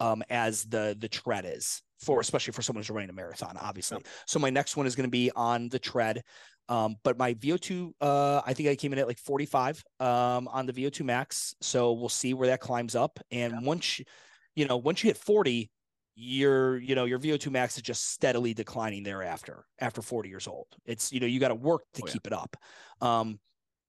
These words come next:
Speaker 1: so yeah, I'm excited to see where that goes. I'll probably start doing actually even some lactate threshold testing as well. Um, and just to see how many millimoles of lactate I generate and, you know, and see how quickly I'm able to clear that. So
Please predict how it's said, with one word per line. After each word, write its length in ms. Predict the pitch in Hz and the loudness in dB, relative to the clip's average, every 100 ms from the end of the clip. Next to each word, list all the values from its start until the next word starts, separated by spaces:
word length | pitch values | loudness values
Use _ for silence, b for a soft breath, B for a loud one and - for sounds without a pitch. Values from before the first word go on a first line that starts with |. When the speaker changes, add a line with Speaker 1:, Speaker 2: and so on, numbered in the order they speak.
| _ | _
Speaker 1:
so 300 | - 160 151 185 | -2 2 2 4
yeah, 200 | 330 - | 2 0
I'm 140 | 151 | -4
excited 260 | 180 - 202 | -2 0 0
to 60 | 196 | 0
see 160 | 208 | -2
where 100 | 180 | 0
that 180 | 170 180 | 0 2
goes. 360 | 202 208 226 - | 2 2 -2 -4
I'll 100 | 139 | -4
probably 280 | - 156 170 | 0 0 0
start 160 | 175 | -2
doing 140 | 180 170 | -2 -2
actually 220 | 147 165 | -2 -4
even 120 | 151 | -4
some 180 | 143 127 | -4 0
lactate 360 | 131 139 139 - | 0 0 -4 -4
threshold 460 | 131 123 - 143 | -2 0 0 -2
testing 360 | 151 135 160 139 | -2 -2 -2 -4
as 100 | 120 | -2
well. 360 | 117 113 175 _ _ _ _ - | -2 -2 -4 _ _ _ _ -2
Um, 480 | 127 120 120 117 120 | 2 6 6 4 0
and 480 | 127 123 120 120 120 | 0 2 4 2 0
just 140 | 117 - | -4 -4
to 80 | |
see 100 | 131 | 0
how 40 | 131 | 0
many 160 | 117 123 | 0 2
millimoles 460 | 131 127 131 123 | 2 2 0 0
of 60 | 120 | -2
lactate 420 | 127 123 135 123 | -4 -4 -4 -2
I 80 | 120 | -2
generate 560 | 123 131 127 127 123 | -2 0 2 4 4
and, 120 | 120 113 | 2 -2
you 80 | |
know, 180 | 123 120 | -4 -4
and 120 | 113 | -4
see 200 | - 131 | -4 0
how 160 | - 123 | 0 0
quickly 360 | - 147 - 127 | -2 -4 0 0
I'm 80 | |
able 160 | 123 120 | 0 0
to 100 | 117 | -4
clear 280 | - 135 131 | -2 0 2
that. 240 | 131 143 - _ _ _ _ _ _ | 2 0 -4 _ _ _ _ _ _
So 220 | - 156 | 0 2